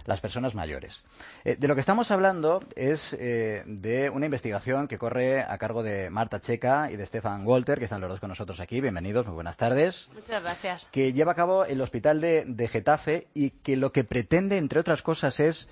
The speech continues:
Speaker 1: sensibilizar a la población de lo difícil que es vivir con ochenta años.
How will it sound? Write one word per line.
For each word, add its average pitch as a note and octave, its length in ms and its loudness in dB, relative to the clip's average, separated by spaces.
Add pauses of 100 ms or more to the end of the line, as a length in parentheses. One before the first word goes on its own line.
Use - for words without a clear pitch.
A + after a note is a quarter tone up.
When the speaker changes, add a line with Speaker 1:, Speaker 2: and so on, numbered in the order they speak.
(340)
Speaker 1:
sensibilizar C#3 920 0
a C#3+ 60 6
la B2+ 120 4
población A#2+ 580 0 (240)
de C3 180 2
lo C3 100 4
difícil F#3+ 640 0
que A#2+ 320 2
es - 260 -4 (280)
vivir C3+ 260 4
con G#3+ 160 4
ochenta G3+ 400 4
años. A#2+ 400 -2